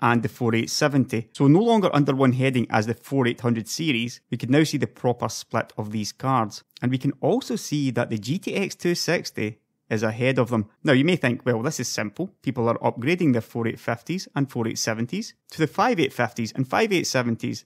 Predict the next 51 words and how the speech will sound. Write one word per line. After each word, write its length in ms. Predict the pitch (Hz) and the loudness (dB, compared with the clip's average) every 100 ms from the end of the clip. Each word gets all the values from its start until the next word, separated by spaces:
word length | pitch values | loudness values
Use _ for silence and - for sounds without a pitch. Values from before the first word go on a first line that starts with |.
| - | -6
But 220 | 123 139 | -2 0
if 200 | 202 233 | 0 0
that 200 | 214 170 | 2 4
were 140 | 139 123 | 4 2
the 80 | |
case, 420 | - - 196 143 - | 0 -4 -2 -2 -2
then 200 | 127 135 | 0 2
these 180 | 143 | 0
final 460 | - - 139 247 202 | -4 0 2 4 4
numbers, 500 | 120 113 113 123 - - | 4 2 0 -2 -4 -6
which 160 | - | -4
shows 340 | - 139 131 127 | -2 2 2 2
the 100 | 123 | -2
change 400 | - 170 175 165 | 0 2 2 2
from 280 | 139 120 | 2 4
month 300 | 127 139 139 | 4 2 0
to 60 | - | -2
month, 420 | 113 160 131 120 - | 2 2 2 0 0
would 180 | 160 156 | 0 0
have 120 | 135 | 0
been 180 | 135 123 | 4 4
much 340 | 117 120 - | 4 0 -8
higher. 540 | - 156 175 143 - - - | -4 0 0 0 -4 -10 -8
If 160 | 226 | -4
you 80 | 330 | 0
look 140 | 262 180 | 0 0
at 80 | |
the 60 | 131 | 0
G 180 | 123 147 | -2 -2
T 120 | 147 | 0
X 180 | 131 135 | 0 0
two 220 | - 143 | 0 0
sixty, 440 | 123 - - - 160 | 2 0 -2 -2 -2
for 220 | - 117 | 0 -2
example, 560 | 110 110 110 101 170 - - | 0 0 0 -2 -6 -8 0
that 320 | 170 247 - | 2 2 -2
card 320 | - 147 170 | -2 2 4
was 160 | 131 123 | 2 -2
still 320 | - 139 127 | 0 2 2
gaining 480 | 123 131 143 151 120 | 2 2 4 6 6
more 300 | 117 139 139 | 6 6 6
than 260 | 120 123 - - | 4 2 0 -2
any 320 | 180 233 247 - | 0 0 0 0
other 260 | 180 160 | 2 0
card 600 | - - 190 175 117 - - - | -2 -6 -2 0 0 -4 -10 -6
at 100 | 143 | -2
the 80 | 131 | -2
beginning 500 | 131 107 127 123 135 | -2 2 4 4 2
of 200 | 127 - | -4 -6
two 180 | - 120 | -2 -2
thousand 460 | 117 113 113 113 | 0 0 2 0